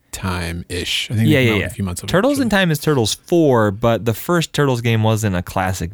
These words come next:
Speaker 2: beat 'em up.
Speaker 1: No, but then you had the arcade game, and then Turtles two was the arcade game.
Speaker 2: But then you also had Manhattan Project, which is three. Turtles in Time is four, and then Hyperstone Heist had to have been after because it takes parts of Turtles in Time and, like,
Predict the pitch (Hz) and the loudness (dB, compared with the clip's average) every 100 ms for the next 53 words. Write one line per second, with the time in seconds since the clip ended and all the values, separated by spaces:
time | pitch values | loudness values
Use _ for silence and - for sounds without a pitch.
0 | - 87 73 60 57 - 127 123 98 90 | -6 -4 -4 -6 -8 -8 -2 -2 -2 -4
1 | 82 95 - 143 170 156 143 123 104 98 | -8 -6 -4 0 2 4 2 2 0 -2
2 | - 123 113 101 107 107 110 104 101 98 | -2 0 0 0 0 0 0 0 -2 -2
3 | 107 95 - - 143 110 101 127 127 143 | -4 -4 -6 0 2 2 0 -2 0 0
4 | 131 127 - 131 120 113 123 120 117 117 | 2 0 0 0 0 0 0 2 2 2
5 | 113 - - 110 113 113 95 110 - 107 | 0 -4 -6 -2 0 2 2 0 0 -2
6 | 101 92 92 - 92 82 98 131 - 127 | -2 -2 -2 -4 -6 -8 -6 -6 -6 -6
7 | 120 120 113 104 104 - - - - - | -6 -4 -2 -4 -4 -12 -14 -14 -8 -4
8 | 135 147 139 139 - 95 117 110 95 - | 0 2 0 -2 -4 -6 -6 -6 -6 -8
9 | - 139 139 127 117 110 123 156 147 120 | -2 2 2 2 0 0 -2 -4 -2 0
10 | 113 95 - - 113 98 92 95 80 92 | 0 -2 -6 -4 -2 -2 -4 -2 -2 -4
11 | - - 92 - 104 95 - 113 - - | -4 -6 -4 -4 -4 -4 -6 -6 -6 -6
12 | 87 - - 90 90 85 - 73 80 85 | -6 -6 -8 -6 -6 -6 -6 -4 -6 -6
13 | - 90 78 | -6 -4 -4